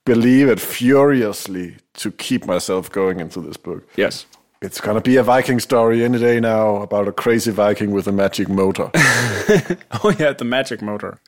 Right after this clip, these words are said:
Speaker 2: So let's just get into, like, the last part of the chapter.
Speaker 1: Yeah, that really is the important part.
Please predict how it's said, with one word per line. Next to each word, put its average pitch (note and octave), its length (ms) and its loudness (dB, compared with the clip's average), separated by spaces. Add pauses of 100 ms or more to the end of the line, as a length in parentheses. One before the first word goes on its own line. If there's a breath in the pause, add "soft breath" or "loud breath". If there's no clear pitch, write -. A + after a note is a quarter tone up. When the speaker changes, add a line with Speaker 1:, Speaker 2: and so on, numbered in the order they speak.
(120)
Speaker 2:
So - 240 2
let's F#3 240 4
just - 180 -4
get D3+ 140 2
into, D3 240 -2
like, A2+ 260 -2
the A2+ 80 -4
last A2+ 360 -2
part G2 520 -2 (240)
of G2 560 -6
the A2+ 220 -4
chapter. A#2+ 640 -2
Speaker 1:
Yeah, C#3+ 220 2
that A#2+ 160 2
really B2+ 240 2
is A#2+ 120 0
the A#2 100 -2
important G#2 500 -2
part. F#2 320 -8